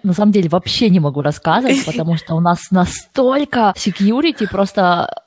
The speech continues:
Speaker 1: это дурдом ромашка. Во-первых, у меня лэптоп работает только на территории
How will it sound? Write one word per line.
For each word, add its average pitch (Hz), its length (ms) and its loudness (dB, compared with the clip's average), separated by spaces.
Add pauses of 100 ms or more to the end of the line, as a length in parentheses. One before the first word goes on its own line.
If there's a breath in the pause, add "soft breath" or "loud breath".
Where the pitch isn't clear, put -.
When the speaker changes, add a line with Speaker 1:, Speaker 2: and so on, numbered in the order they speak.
Speaker 1:
это 185 220 -2
дурдом 165 560 -2
ромашка. 156 540 -4 (180)
Во-первых, 294 580 0
у - 80 -2
меня 208 220 4
лэптоп 196 400 0
работает 202 420 0
только 208 300 0
на 185 100 4
территории 175 600 0